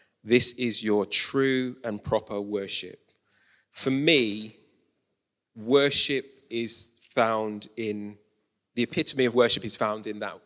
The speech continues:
one verse. It's all about surrender. And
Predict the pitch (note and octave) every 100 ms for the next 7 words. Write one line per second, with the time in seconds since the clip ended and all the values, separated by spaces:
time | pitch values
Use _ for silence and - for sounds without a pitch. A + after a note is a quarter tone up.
0 | _ - A2 G#2 G2 G2 F#2+ - - -
1 | _ _ _ _ _ _ _ _ _ _
2 | B2 A2+ C3+ B2+ A#2+ A2+ G#2+ - G#2 G#2+
3 | G#2+ F#2+ F#2 F#2+ _ _ _ _ _ _
4 | _ _ _ _ B2+ B2 B2 A#2